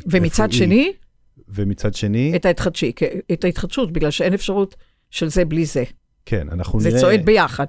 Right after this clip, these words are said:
Speaker 2: האנושות, אה, עירום ועריה, ואנחנו רואים את
Speaker 1: נכון.
Speaker 2: הצד האפל של עצמנו, ומנגד
Speaker 1: אז
Speaker 2: ההתקדמות היא פשוט מסחררת.
Speaker 1: אז זה, בהזדמנות זו אני מזמינה באמת את כל המאזינות, המאזינים, אה, באמת, אה, לבוא ולחוות ולחוש את ה-,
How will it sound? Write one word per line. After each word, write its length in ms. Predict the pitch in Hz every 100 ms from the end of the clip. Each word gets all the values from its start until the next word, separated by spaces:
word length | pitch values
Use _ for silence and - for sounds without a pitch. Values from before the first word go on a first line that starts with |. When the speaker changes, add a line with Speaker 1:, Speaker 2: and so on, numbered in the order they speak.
| -
Speaker 2:
האנושות, 580 | 104 117 110 143 -
אה, 160 | 123 110
עירום 260 | 95 107 127 117
ועריה, 420 | 110 95 104 139
ואנחנו 280 | 113 101 -
רואים 160 | 104 107
את 60 |
Speaker 1:
נכון. 160 | 147 107
Speaker 2:
הצד 220 | 143 107
האפל 320 | 95 - 101
של 160 | 90 92
עצמנו, 500 | 87 - 95 110 151 - _ -
ומנגד 480 | 92 98 113 123 110
Speaker 1:
אז 40 |
Speaker 2:
ההתקדמות 500 | 95 - 92 101 107
היא 80 | 101
פשוט 340 | - - 101 -
מסחררת. 360 | - - -
Speaker 1:
אז 100 | 156
זה, 120 | 175 190 165 - 165
בהזדמנות 580 | 160 156 156 180 202 196
זו 180 | 247
אני 140 | 196 156
מזמינה 420 | 151 139 160 165
באמת 320 | 160 170 156
את 100 | 151
כל 380 | - 156 156 147
המאזינות, 540 | 139 139 131 147 156 -
המאזינים, 480 | 143 131 147 156 151 - _ _ _ _ _ 156
אה, 380 | 139 135 135 131
באמת, 420 | 151 147 156 -
אה, 180 | 139 135
לבוא 320 | 143 143 160 151
ולחוות 880 | 143 143 139 139 175 - 180 165 -
ולחוש 920 | - 139 139 139 - 147 - 190 - -
את 140 | 151 143
ה-, 200 | 135